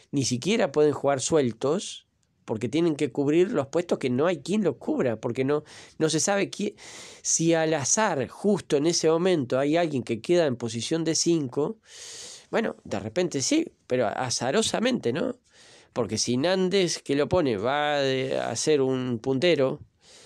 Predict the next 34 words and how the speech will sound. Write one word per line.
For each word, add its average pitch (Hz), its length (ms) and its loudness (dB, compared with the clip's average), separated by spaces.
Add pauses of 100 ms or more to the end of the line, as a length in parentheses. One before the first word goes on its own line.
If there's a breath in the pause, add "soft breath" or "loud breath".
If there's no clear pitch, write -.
(260 loud breath)
eh, 98 1120 -2
ahí 131 240 2
vimos, 131 420 0
eh, 50 560 -4 (340)
casi 117 300 -2
hace 104 160 -2
un 104 80 -4
gol, 131 380 4 (140)
eh, - 240 -8
Bentancur, 131 720 0 (440 loud breath)
este, - 1400 -4 (420)
el 123 260 -2
que 143 140 -2
sea, 147 380 0
¿no? 202 260 0 (100)
Van 170 220 -4
a 170 100 2
ir 226 220 2 (460)
todos, 285 640 0 (400 soft breath)
van 82 240 -4
a 139 80 2
ir 175 160 4
porque 113 180 2
nadie 160 180 4
le 143 120 4
puso 120 400 4
el 107 140 0
lugar. 143 420 2 (400 soft breath)
Vos 180 200 2
tenés 202 180 2
que 156 60 -2
jugar 156 200 2
de 147 60 2
cinco. 117 500 0